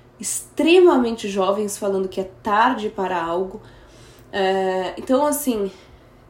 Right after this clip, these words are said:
se você se colocar essas, ess-, essas prisões, essas amarras mentais,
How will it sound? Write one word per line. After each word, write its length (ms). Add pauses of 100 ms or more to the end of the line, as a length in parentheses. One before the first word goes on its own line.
(140)
se 160
você 280
se 160
colocar 680 (1500)
essas, 800 (720)
ess-, 340
essas 260
prisões, 540
essas 180
amarras 460
mentais, 640